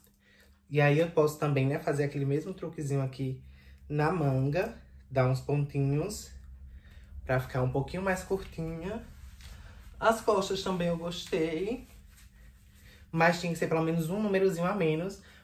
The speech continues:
pra que eu quisesse usar ela assim, né, que é o modelinho dela. Mas eu vou ter que usar assim. E como é só essa, vocês vão ver só essa parte no vídeo.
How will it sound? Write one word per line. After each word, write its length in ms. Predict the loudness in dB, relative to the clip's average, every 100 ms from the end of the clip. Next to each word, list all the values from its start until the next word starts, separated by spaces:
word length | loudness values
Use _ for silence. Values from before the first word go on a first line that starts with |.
| -4
pra 140 | -2
que 100 | 0
eu 80 | 0
quisesse 420 | -2 2 4 4
usar 260 | 0 4 6
ela 220 | 6 4 0
assim, 380 | -4 -4 -4 -2
né, 160 | -2
que 100 | 2
é 40 | 2
o 40 |
modelinho 440 | 2 4 4 4 0
dela. 380 | 0 0 -6 -16 -20 -20 _ -6
Mas 160 | -2 0
eu 60 |
vou 80 | -2
ter 100 | -2
que 100 | -2
usar 220 | -2 -2
assim. 440 | -2 -4 -4 -4 -6 -16 -20 -12
E 60 | 0
como 220 | 4 6
é 80 | 4
só 180 | 4
essa, 160 | 4 2
vocês 280 | -2 -2 0
vão 80 | 2
ver 100 | 4
só 120 | 4
essa 180 | 2 2
parte 340 | 0 0 -2
no 80 | -4
vídeo. 440 | 0 0 0 -4